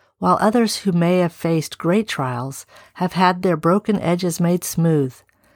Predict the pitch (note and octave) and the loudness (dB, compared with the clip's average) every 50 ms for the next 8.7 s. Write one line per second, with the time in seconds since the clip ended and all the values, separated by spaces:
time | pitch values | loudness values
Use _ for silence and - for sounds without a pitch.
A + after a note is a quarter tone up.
0 | _ _ _ _ _ - E3 E3+ A3 A#3 B3 G#3+ - E3 - - E3 D#3 - D#3 | _ _ _ _ _ -2 2 2 2 2 2 0 0 0 0 0 0 0 0 -2
1 | D3 - D#3 - - C3+ D3 D#3+ F#3 G3 G#3 G3+ G#3+ G#3+ G#3+ - - - D3+ C#3 | -4 -6 -6 -4 -2 0 2 4 4 4 4 2 2 2 0 0 -2 -2 0 0
2 | C3+ C3+ C3 _ - D3 C#3 C#3+ C#3 - D3+ C#3+ C#3 C3+ C3 B2+ B2 A#2+ A#2+ - | 0 -2 -2 _ -6 -4 -4 -4 -6 -6 -6 -4 -2 -2 -2 -2 -4 -6 -10 -10
3 | A#2+ A2 G#2+ G#2+ A2+ A2 - _ _ _ _ _ _ _ _ _ _ _ _ _ | -8 -8 -8 -8 -12 -14 -18 _ _ _ _ _ _ _ _ _ _ _ _ _
4 | _ _ - _ _ _ _ _ _ _ - - F#3+ A#3 A3+ - - - A3 A#3 | _ _ -20 _ _ _ _ _ _ _ -2 0 2 2 0 -2 -2 2 2 2
5 | A3 - E3 - F3+ F3 E3+ D3+ - - D3 C3 - E3 C#3+ - - F3 F3+ G3 | 2 0 -2 -2 0 2 2 0 0 -2 -2 -2 -2 -2 -4 -2 -2 0 0 0
6 | - - D3 C#3 C#3 A2+ C3+ D3 D#3+ F#3 F#3+ F#3 - - F3 E3+ D#3 C#3+ C#3+ A2+ | 0 0 0 0 0 0 0 2 2 2 2 2 0 0 0 0 2 0 0 0
7 | F2+ B2+ C3+ C#3 C#3 C#3+ D3+ E3+ - - F#3+ E3 - - F3+ - - E3+ D#3+ - | 0 2 2 0 0 0 0 0 0 0 0 0 -2 -2 -6 -4 -4 -4 -6 -4
8 | - D#3+ D#3+ D#3+ D#3+ D3+ C3+ A#2+ A#2+ B2+ A#2+ - - | -2 -2 0 2 2 0 0 -2 -4 -4 -6 -10 -12